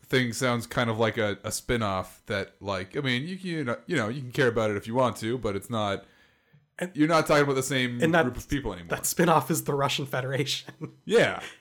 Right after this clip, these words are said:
Speaker 2: I mean, it's a pretty big spin-off, man.
Speaker 1: Right. But I mean, like, it's not, it's, it's,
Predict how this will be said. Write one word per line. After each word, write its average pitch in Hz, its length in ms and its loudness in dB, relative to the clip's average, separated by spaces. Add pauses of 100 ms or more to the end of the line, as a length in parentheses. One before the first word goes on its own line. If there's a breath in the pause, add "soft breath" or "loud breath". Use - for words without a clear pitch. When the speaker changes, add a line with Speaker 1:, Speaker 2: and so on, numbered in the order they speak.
(100)
Speaker 2:
I 147 160 4
mean, 185 160 8
it's 190 160 6
a 208 60 8
pretty 185 280 2
big 170 220 0
spin-off, 143 440 0
man. 135 280 -6 (320 loud breath)
Speaker 1:
Right. 131 340 6 (200)
But 156 120 6
I 160 60 8
mean, 160 160 2
like, 151 160 4
it's 147 160 0
not, 131 500 4 (180)
it's, - 640 -4
it's, - 540 -8